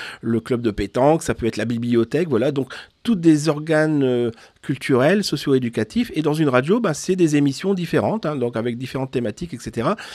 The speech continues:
Et puis, ce qui m'a aidé énormément, c'est, euh, le côté, euh, administratif et montage de dossiers. Aujourd'hui, euh, c'est des dossiers et des financements, rien qu'en électricité, cette année, on est entre six et huit mille euros. Bon, c'est énorme, quoi.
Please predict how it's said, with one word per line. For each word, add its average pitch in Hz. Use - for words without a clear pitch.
Et 143
puis, 226
ce -
qui -
m'a 147
aidé 160
énormément, 151
c'est, 165
euh, 135
le 135
côté, 170
euh, 117
administratif 165
et 131
montage 170
de 156
dossiers. 143
Aujourd'hui, 156
euh, 98
c'est 131
des 123
dossiers 135
et 123
des 123
financements, 135
rien 160
qu'en 147
électricité, 135
cette 120
année, 143
on 120
est 135
entre 135
six 170
et 120
huit 135
mille 151
euros. 180
Bon, 110
c'est -
énorme, 165
quoi. -